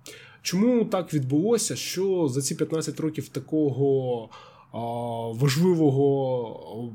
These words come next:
сталося? Чи які проблеми виникли? Чому так довго тягнули з цією розробкою? Все ж таки це не Україна,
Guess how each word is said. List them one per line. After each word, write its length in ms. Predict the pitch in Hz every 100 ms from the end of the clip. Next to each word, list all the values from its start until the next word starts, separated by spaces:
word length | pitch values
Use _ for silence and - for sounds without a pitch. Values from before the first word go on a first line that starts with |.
| -
сталося? 760 | - - 175 202 190 - 117 113 - - _ _
Чи 200 | - -
які 180 | 156 196
проблеми 480 | - 160 151 190 165
виникли? 760 | 135 233 220 185 151 139 131 135
Чому 300 | - 170 214
так 160 | 185
довго 380 | 131 123 180 143
тягнули 380 | 135 127 143 123
з 100 | -
цією 200 | 127 117
розробкою? 480 | 107 107 113 - -
Все 120 | -
ж 100 | 135
таки 160 | 156 135
це 480 | - 147 127 123 113
не 500 | 113 123 123 117 113
Україна, 760 | 110 127 143 139 185 175 107